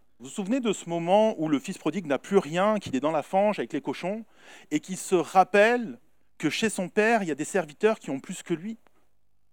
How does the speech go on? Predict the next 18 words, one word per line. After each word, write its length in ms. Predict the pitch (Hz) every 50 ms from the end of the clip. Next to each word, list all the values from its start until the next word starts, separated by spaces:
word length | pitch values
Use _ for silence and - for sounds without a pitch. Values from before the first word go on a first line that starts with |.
| _ _ _ _ _ _ _ _ _ _ _
Ben, 80 | - 123
c'est 120 | - 135
ça. 180 | - - - - _ _ _ _ _ _ _ _ _ _ _ _ _ _ -
En 100 | - 127
fait, 180 | - 233 233 -
le 60 | 208
statut 300 | - - 165 - - 196
de 100 | 165 143
pauvreté 640 | 120 - 202 214 190 160 156 139 - - 143 175 214 - _ _ _ _ _ _ _ _ _ _
était 240 | - 123 - - 120
pire 340 | - - - 202 208 202 -
que 80 | -
le 60 | 90 -
statut 280 | - - 135 - -
d'esclave, 460 | 160 143 135 - - 165 151 147 214 -
parce 140 | - - -
que 80 | -
l'esclave, 420 | 135 147 135 - - 165 180 170